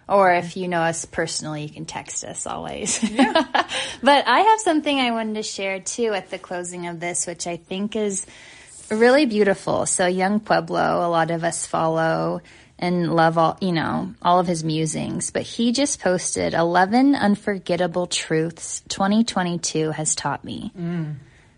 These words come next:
Speaker 1: Slow down to think clearly. Boundaries help you thrive.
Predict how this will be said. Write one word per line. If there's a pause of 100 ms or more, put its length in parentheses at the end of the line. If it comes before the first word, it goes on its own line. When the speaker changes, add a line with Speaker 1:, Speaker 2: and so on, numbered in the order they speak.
Speaker 1:
Slow
down
to
think
clearly. (1120)
Boundaries
help
you
thrive.